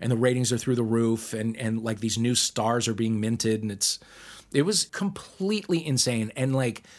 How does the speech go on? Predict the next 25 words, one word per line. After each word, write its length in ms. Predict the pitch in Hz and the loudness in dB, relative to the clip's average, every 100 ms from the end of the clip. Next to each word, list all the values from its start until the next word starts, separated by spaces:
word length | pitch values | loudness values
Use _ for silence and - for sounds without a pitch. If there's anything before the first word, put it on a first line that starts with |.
| - - - _ | -20 -20 -20 _
I, 440 | 131 143 143 147 - - | 2 4 2 0 -8 -6
um, 480 | 143 120 110 98 95 - | 0 0 0 -2 -2 2
you 100 | 147 | 2
know, 60 | - | 4
I 120 | 165 | 4
was 320 | 147 - - _ _ | 4 2 -2 _ _
a 60 | 135 | 0
big 160 | 120 113 | 2 0
M 120 | 107 | 0
T 100 | 107 | 0
V 120 | 101 | 0
junkie 320 | 98 95 95 | -2 -4 -4
when 140 | 92 92 | -4 -2
I 120 | 95 | -2
was 340 | 90 87 - - _ - | -2 -2 -2 -4 _ -6
twelve, 240 | 110 95 | -4 -2
thirteen, 320 | 104 95 95 | -2 -4 -4
fourteen. 460 | 85 92 - 87 80 - - - _ - | -4 -6 -6 -8 -10 -18 -20 -20 _ -8
And, 640 | 101 98 95 95 92 - - | -4 -4 -4 -2 -2 -4 -4
uh, 300 | 101 95 92 | -4 -6 -6
you 100 | 104 | -6
know, 120 | 92 | -6
that 160 | 98 101 | -8 -6
was, 160 | 95 | -4
like, 260 | 95 95 | -4 -8